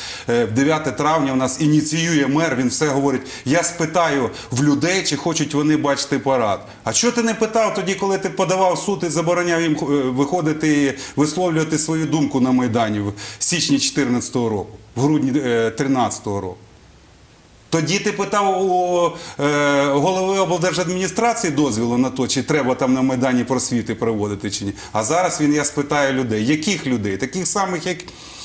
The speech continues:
і зараз. Це взагалі окрема думка. Зараз вони ведуть, е, одною когортою людей. Ну, зрозуміло, попроши, це ж влада. Всі люди підуть.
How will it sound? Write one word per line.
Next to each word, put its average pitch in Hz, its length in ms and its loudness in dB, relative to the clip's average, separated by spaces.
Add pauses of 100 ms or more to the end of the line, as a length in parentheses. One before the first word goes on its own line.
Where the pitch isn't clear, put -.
(180)
і 156 240 4 (160)
зараз. 156 600 0
Це 151 160 2
взагалі 190 380 0
окрема 165 360 0
думка. 120 360 2
Зараз 156 340 2
вони 160 220 0
ведуть, 156 320 0 (260)
е, 131 40 2
одною 139 680 2
когортою 151 640 0
людей. 135 460 2
Ну, 151 260 0 (220)
зрозуміло, 160 600 0
попроши, 131 560 -2
це 135 180 -2
ж - 160 -4
влада. 127 520 2 (100)
Всі 220 200 0
люди 220 260 0
підуть. 196 400 -2